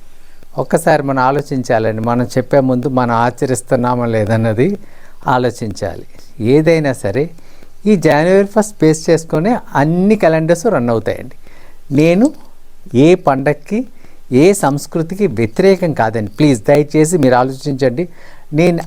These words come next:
అన్ని పండుగలు సెలబ్రేట్ చేసుకుంటానండి, అన్ని పండుగలు. ఓణం, దీపావళి, ద-, దసరా, క్రిస్మస్, ముస్లిం ఫెస్టివల్స్ అన్నీ సెలబ్రేట్ చేస్తాను. అన్ని ఫెస్టివల్స్ సెలబ్రేట్ చేస్తారు. అన్ని ఫెస్టివల్స్‌లో నేను ఉంటానండి.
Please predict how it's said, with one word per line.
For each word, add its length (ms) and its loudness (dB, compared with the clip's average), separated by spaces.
అన్ని 400 4
పండుగలు 500 2
సెలబ్రేట్ 520 -2
చేసుకుంటానండి, 720 -8
అన్ని 340 4
పండుగలు. 480 -2
ఓణం, 440 2
దీపావళి, 680 0
ద-, 500 2
దసరా, 580 2
క్రిస్మస్, 680 0
ముస్లిం 360 2
ఫెస్టివల్స్ 480 2
అన్నీ 320 6
సెలబ్రేట్ 440 2
చేస్తాను. 420 0
అన్ని 420 4
ఫెస్టివల్స్ 560 2
సెలబ్రేట్ 440 0
చేస్తారు. 340 2
అన్ని 260 2
ఫెస్టివల్స్‌లో 640 2
నేను 240 0
ఉంటానండి. 520 -8